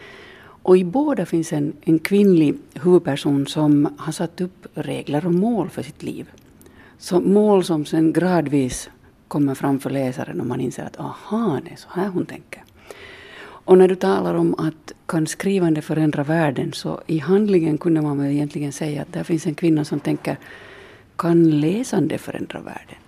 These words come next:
Hon har en enorm respekt för böckerna i sitt bibliotek, böcker som hon har ärvt. Hur kom du på den idén att man kunde betrakta böcker lite som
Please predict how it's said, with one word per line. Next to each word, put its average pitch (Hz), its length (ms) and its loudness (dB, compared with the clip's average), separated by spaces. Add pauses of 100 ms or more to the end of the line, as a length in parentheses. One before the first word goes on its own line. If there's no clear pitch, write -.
(160)
Hon 185 200 4
har 170 80 0
en 170 200 0
enorm 185 720 4
respekt - 640 -10
för - 160 -8
böckerna 156 720 -4
i 143 80 -12
sitt - 280 -10
bibliotek, 135 600 -4 (180)
böcker 143 260 -6
som 139 160 -8
hon 156 220 -6
har 151 120 -10
ärvt. - 480 -14 (1000)
Hur 269 100 2
kom 285 240 4
du 269 60 2
på 220 140 -2
den 233 320 2
idén 147 300 2
att 131 140 -4
man 143 120 -2
kunde 151 280 2
betrakta 170 640 -6
böcker 147 480 -8
lite - 280 -10
som 147 220 -2